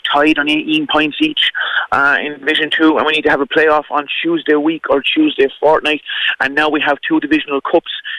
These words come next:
starting this weekend with the four Division One quarterfinals Friday night and the four Division Two quarterfinals. It's been a massive success, and obviously for Cretty Yard picking up their second league title in the space of seven weeks. And they'd also won the cup last year, so that's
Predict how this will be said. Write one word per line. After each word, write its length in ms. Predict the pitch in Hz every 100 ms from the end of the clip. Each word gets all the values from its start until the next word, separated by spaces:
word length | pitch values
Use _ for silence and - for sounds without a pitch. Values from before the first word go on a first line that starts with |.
| -
starting 320 | - 151 143 139
this 120 | 156 151
weekend 400 | 147 147 151 139
with 100 | 131
the 60 | -
four 180 | 156 147
Division 260 | 143 151
One 180 | 151 156
quarterfinals 560 | 147 131 - 147 143 139
Friday 240 | - 151 147
night 180 | 147 -
and 100 | -
the 40 | -
four 120 | 156
Division 240 | - - -
Two 140 | 160
quarterfinals. 500 | 147 127 - 147 139 - - - - -
It's 120 | -
been 160 | 160
a 40 | 156
massive 460 | 160 175 175 165 147
success, 360 | 131 160 143 156
and 100 | 143
obviously 300 | 147 131 139
for 100 | -
Cretty 320 | - 139 131
Yard 260 | 147 151 -
picking 280 | 147 - 143
up 80 | -
their 100 | 135 156
second 200 | 147 143
league 140 | 143 - -
title 300 | 147 147 139
in 80 |
the 80 | 131
space 260 | - 147 131
of 60 | -
seven 280 | 151 139 135
weeks. 280 | 143 151 - - - - - -
And 180 | 131 135
they'd 100 | 139
also 280 | 147 147 139
won 160 | 143
the 80 | 131
cup 240 | - 165 -
last 280 | 143 143 -
year, 80 | 143
so 60 |
that's 120 | 151